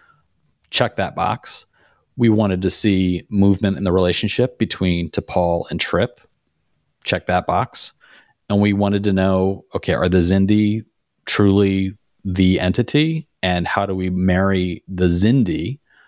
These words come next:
with what is happening in this region of space? Up to this point, it has been,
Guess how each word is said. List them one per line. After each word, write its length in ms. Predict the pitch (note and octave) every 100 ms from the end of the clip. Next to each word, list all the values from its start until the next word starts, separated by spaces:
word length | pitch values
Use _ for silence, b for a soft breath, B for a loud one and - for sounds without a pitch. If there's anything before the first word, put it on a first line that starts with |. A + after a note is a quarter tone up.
| b b _
with 240 | A2 F#2+ F#2
what 200 | G2+ G#2+
is 100 | -
happening 460 | - - G#2 G2+
in 100 | F#2
this 160 | F2+ -
region 300 | G2 F2+ F2+
of 60 | -
space? 400 | C3+ A#2 - -
Up 160 | - -
to 40 |
this 180 | G#2 C#3
point, 460 | - G2+ D#2+ E2 - -
it 140 | F#2+
has 160 | G2+ F#2+
been, 420 | G2 F#2 F2